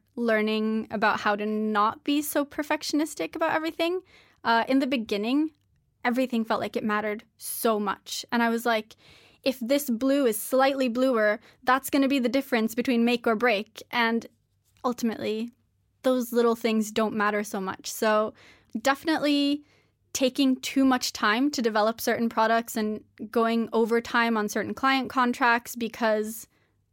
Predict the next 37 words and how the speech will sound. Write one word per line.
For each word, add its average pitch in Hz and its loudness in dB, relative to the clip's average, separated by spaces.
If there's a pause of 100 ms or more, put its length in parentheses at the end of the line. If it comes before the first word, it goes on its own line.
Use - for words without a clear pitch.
we 226 0
are 220 2
kind 226 -2
of 214 -4
second 226 -4
guessing 233 -2
ourselves 294 0
and 233 0
not 202 0
confident 220 -4
enough 220 -4
in 226 -2
the 214 -4
work. 233 -4 (440)
That's 214 0
been 226 -2
one 226 0
of 214 -6
the, 214 0
the 214 -8 (560)
biggest 233 0
things, 247 0
time 226 -2
management 214 -2
in 214 -2
general. 226 -2 (480)
I 240 2
definitely 294 2
think 269 0
that 240 2
we're 226 2
getting 226 2
to 233 -2
a 214 -2
place 214 -4
where, 214 -4
like, 196 -8